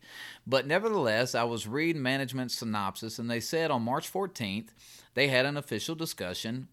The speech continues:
with this event, uh, s-, particular C C A. Now, doing my due diligence,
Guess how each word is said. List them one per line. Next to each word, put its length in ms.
with 160
this 180
event, 340
uh, 300
s-, 180
particular 520
C 220
C 240
A. 240
Now, 400
doing 200
my 160
due 180
diligence, 520